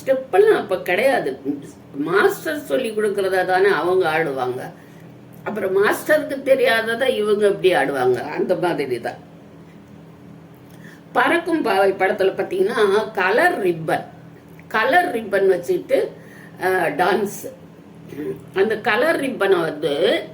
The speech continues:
டான்ஸ் பண்றத வந்து அவர் ஒரு சண்டையோட ஒரு, ஒரு முறை, சண்டைகள்ல ஒரு முறைய வச்சுதான் அந்த டான்ஸ் பண்ணியிருப்பாரு. என்னன்னு பாத்தீங்கன்னா,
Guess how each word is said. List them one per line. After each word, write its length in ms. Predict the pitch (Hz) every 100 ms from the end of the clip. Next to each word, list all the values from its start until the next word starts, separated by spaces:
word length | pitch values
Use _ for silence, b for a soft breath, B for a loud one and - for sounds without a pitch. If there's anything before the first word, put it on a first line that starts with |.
| B B B -
டான்ஸ் 520 | 208 196 320 - -
பண்றத 360 | 180 175 147 147
வந்து 540 | 143 143 139 165 202 -
அவர் 240 | 180 160
ஒரு 240 | 143 131 135 -
சண்டையோட 880 | 196 202 240 330 370 370 294 277 269 247 220 185 170 156 139 135 127 - - - -
ஒரு, 440 | 175 196 214 196 - B B B - -
ஒரு 240 | 196 208 214
முறை, 400 | 214 226 220 196 -
சண்டைகள்ல 840 | 202 220 240 277 247 208 202 190 185
ஒரு 200 | 185 175
முறைய 460 | 185 196 220 208
வச்சுதான் 340 | 180 175 185 202
அந்த 380 | 185 151 135 131
டான்ஸ் 480 | 139 180 - -
பண்ணியிருப்பாரு. 500 | 123 127 131 - 113
என்னன்னு 340 | 117 131 147 147
பாத்தீங்கன்னா, 500 | 127 - 151 170 269